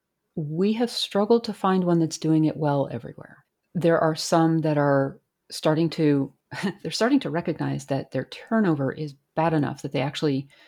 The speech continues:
and everything they've tried hasn't worked. So they're starting to turn to their employees and say, "Okay, what do you need? We're gonna stop telling you what you need or guessing what you need, and we're gonna ask you."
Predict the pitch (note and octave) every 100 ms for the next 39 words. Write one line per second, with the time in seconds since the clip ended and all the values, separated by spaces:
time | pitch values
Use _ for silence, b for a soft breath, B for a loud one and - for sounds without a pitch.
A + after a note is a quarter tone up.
0 | b b _ _ F3 F3 F#3+ F#3+ D#3 D3
1 | - D3+ C#3+ D3 D3+ E3 E3+ - - _
2 | _ _ _ _ _ _ _ _ - E3
3 | D3 C#3+ C#3+ E3 D#3 C#3+ D#3 C#3 - _
4 | _ - D3+ D3 D#3 C#3+ C3+ - - D#3
5 | C4+ B3+ C3+ C#3 C#3 C3 C3 b b b
6 | b _ - F#3+ F#3 D3+ D#3 D#3 D3 D3
7 | C#3 - _ _ _ _ _ E3 G3+ -
8 | - - G3 F#3 D3 C#3 - D3+ C#3 C3+
9 | B2 E3 - C#3+ C3 D3 C#3+ - D#3 -
10 | D#3 C#3+ D#3 D3+ - - -